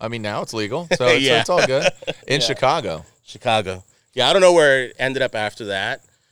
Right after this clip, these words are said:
Speaker 2: Um, yeah, that one didn't go to Japan.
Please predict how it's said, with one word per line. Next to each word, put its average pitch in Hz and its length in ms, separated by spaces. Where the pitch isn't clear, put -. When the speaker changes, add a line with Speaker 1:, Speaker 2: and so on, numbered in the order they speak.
Speaker 2:
Um, 98 720
yeah, 98 180
that 104 120
one 104 120
didn't 98 160
go 95 140
to 92 60
Japan. 87 380